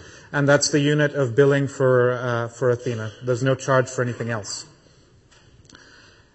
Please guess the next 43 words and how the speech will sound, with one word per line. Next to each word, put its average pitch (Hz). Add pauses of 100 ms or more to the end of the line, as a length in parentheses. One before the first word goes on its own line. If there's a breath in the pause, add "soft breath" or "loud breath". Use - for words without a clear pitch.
And, 143
um, 143
when 156
we 160
run 175
queries, 170
we 143
automatically 156
save 160
the 151
results 147
to 143
S 135
three, 160
and 143
in 135
the 131
query 147
history 165
part 143
of 127
Athena, 135 (720 soft breath)
uh, 120
which 127
I 120
guess 113
I'll 123
show 135
you 131
in 123
a 117
second, 131
there's 127
a 135
history 156
of 139
all 147
the 143
queries 151
that 139
have 131
been 131
run. 180